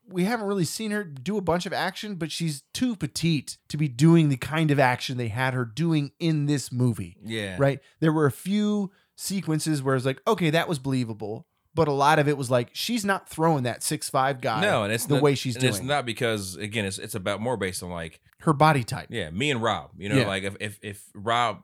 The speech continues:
Speaker 2: in this video right now, or whatever you wanna see, like, you see it lift up, like, you know,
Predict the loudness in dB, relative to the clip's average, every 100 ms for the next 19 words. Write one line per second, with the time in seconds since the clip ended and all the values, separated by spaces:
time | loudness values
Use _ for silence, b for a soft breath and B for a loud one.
0 | _ -12 -6 -6 -4 -4 -2 0 -2 -2
1 | -2 -2 -2 -4 -6 -8 -8 -8 -8 -8
2 | -6 -6 -6 -8 -8 -8 -6 -6 -6 -8